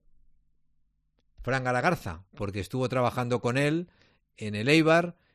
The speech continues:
y también en el Wolverhampton. Así que pasamos del búnker Barraqueta al Cale Borroca casi. <laughs> Así que imagínense ustedes, bueno, no, le tengo que bo-, que poner otro nombre porque lo de Cale Borroca no me gusta mucho.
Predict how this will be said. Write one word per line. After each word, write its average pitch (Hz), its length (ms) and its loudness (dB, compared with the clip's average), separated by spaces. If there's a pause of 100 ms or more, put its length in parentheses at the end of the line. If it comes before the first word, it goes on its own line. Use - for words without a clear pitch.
(160)
y 120 140 -10
también 113 360 -4
en 120 160 -2
el 95 720 -6
Wolverhampton. 107 800 -8 (160)
Así 107 280 -12
que 117 440 -4 (360)
pasamos 143 400 -4
del 131 240 -2
búnker 160 380 0
Barraqueta 180 800 -4 (140)
al 110 240 -10
Cale 135 220 -2
Borroca 120 440 -4
casi. 92 340 -16 (260)
<laughs> - 280 -8
Así 127 340 -6
que 139 380 -4 (600)
imagínense 143 500 0
ustedes, 170 320 2
bueno, 147 200 2
no, 135 140 -2
le 127 100 -2
tengo 151 140 0
que 175 60 4
bo-, 165 320 2
que 156 100 -2
poner 147 260 0
otro 147 200 -2
nombre 160 300 -2
porque 127 180 -2
lo 120 100 -4
de 113 100 -6
Cale 139 200 -2
Borroca 131 340 -2
no 135 100 -4
me 120 80 -6
gusta 120 280 -6
mucho. 143 420 -10